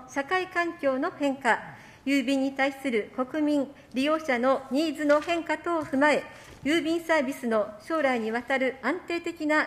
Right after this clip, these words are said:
提供を維持し、国民、利用者の利便を確保するために必要な措置であり、急増する荷物の配達ニーズに対応できるように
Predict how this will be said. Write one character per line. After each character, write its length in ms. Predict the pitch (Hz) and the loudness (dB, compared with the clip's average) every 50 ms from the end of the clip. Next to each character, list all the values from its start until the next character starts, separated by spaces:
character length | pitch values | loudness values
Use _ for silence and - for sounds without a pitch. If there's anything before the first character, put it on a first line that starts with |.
| - - | 0 0
提 160 | 277 277 277 | 0 0 0
供 200 | 277 - 285 277 | -2 0 0 2
を 40 | 262 | 2
維 120 | 269 285 277 | 2 0 -2
持 80 | 285 | -2
し、 280 | 254 - - - 175 - - - - - - - - - - | -4 -6 -8 -12 -12 -12 -14 -18 -20 -20 -20 -20 -20 -8 -6
国 280 | 277 269 285 294 277 | -6 -2 0 0 0
民、 220 | 269 277 277 269 233 - - - - - - | 2 2 2 2 0 -2 -8 -18 -20 -12 -6
利 120 | 233 254 294 | -2 0 2
用 140 | 330 330 | 2 0
者 180 | 320 320 285 233 | 0 0 -2 0
の 200 | 220 226 226 - 214 | 2 2 0 0 0
利 120 | 214 233 | -2 -2
便 260 | 220 269 277 269 262 262 | 0 2 2 2 2 2
を 220 | 262 254 - - - | 2 2 0 0 -4
確 220 | 302 294 294 269 | -4 -2 -2 -2
保 140 | 254 - 240 | -2 -2 -4
す 120 | 240 - 269 | -4 -4 -4
る 120 | 277 311 | -4 -2
た 140 | - 339 320 | -2 0 0
め 120 | 320 330 285 | 0 2 2
に 220 | 240 254 240 247 - - - - | 2 0 0 -2 -6 -14 -20 -20
必 240 | - - - - 359 | -20 -12 -4 -2 0
要 200 | 359 359 359 339 | 2 2 2 6
な 320 | 311 339 311 - - - - | 8 8 8 6 4 0 -4
措 80 | 349 | -4
置 160 | 339 - 294 | -4 -2 0
で 240 | 226 247 233 214 - - | 2 2 2 2 2 2
あ 100 | 269 311 | 2 2
り、 100 | 240 175 - - - - - - - - - - - - | 2 0 -4 -10 -16 -20 -20 -20 -20 -20 -20 -20 -8 -4
急 200 | 302 302 294 254 | -2 -2 0 2
増 200 | 262 294 285 294 | 4 2 2 2
す 160 | 294 - 269 | 0 -2 0
る 220 | 254 269 262 - 247 | 2 2 2 2 4
荷 120 | 277 311 | 4 4
物 240 | 294 285 285 - 214 | 4 4 2 0 -4
の 100 | 220 233 | -4 0
配 160 | 254 - 311 | 0 0 0
達 280 | 302 320 320 320 302 294 | 0 -2 -4 -4 -2 -2
ニ 180 | 294 302 294 | 0 0 0
ー 60 | 254 | 0
ズ 80 | 240 247 | 0 0
に 260 | 254 269 277 254 - - | 2 2 2 0 -2 0
対 280 | - 277 277 277 269 285 | 2 4 4 4 4 4
応 100 | 277 277 | 4 4
で 120 | 247 - | 4 2
き 120 | 277 - 330 | -2 -2 -2
る 120 | 320 311 277 | -2 0 2
よ 140 | 285 311 | 2 4
う 60 | 302 269 | 4 4
に 220 | 269 311 294 - | 2 0 0 -2